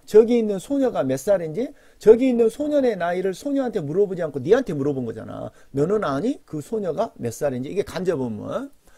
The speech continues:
자, 중요한 건 우리는 해석이다. 해석합니다. I don't know. 나 모르겠다.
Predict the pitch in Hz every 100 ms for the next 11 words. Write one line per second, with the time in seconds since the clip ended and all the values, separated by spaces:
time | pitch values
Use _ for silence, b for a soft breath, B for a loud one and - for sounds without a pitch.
0 | b b - 160 226 254 285 254 196 202
1 | 254 285 - 196 339 320 302 214 139 120
2 | 139 156 117 202 269 196 151 - - 139
3 | 190 190 165 131 190 - 131 147 247 233
4 | 175 - 107 139